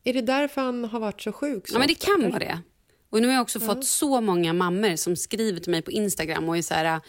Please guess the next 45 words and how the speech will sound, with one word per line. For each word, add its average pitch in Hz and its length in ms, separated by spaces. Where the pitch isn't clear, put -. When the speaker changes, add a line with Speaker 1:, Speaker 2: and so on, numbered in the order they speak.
Speaker 2:
"Min 302 220
lilla 269 460
son, 220 380
min 254 160
lilla 247 220
dotter, 220 300
vi 214 180
har 220 100
också 208 280
samma 185 300
sak." 165 320
Och - 280
typ 175 200
så 175 100
här, 156 180
varje 214 360
gång 175 220
man 170 100
får 175 100
minsta 165 400
lilla 151 440
sjuksymptom 180 1200
så - 140
ska - 120
man 175 120
tydligen 165 320
Speaker 1:
Ja. 196 60
Speaker 2:
dra 185 120
på 180 360
mer 165 240
astmamedicin 170 880
för 170 440
att, - 520
ehm, 156 960
tydligen 160 320
ska - 140
bli 170 80
bättre. 156 220
Speaker 1:
Självmedicinera. 165 560
Speaker 2:
Ja. 208 420
Speaker 1:
Aha. 285 300
Speaker 2:
Så 339 100
det - 20
är 370 60
bra. 185 240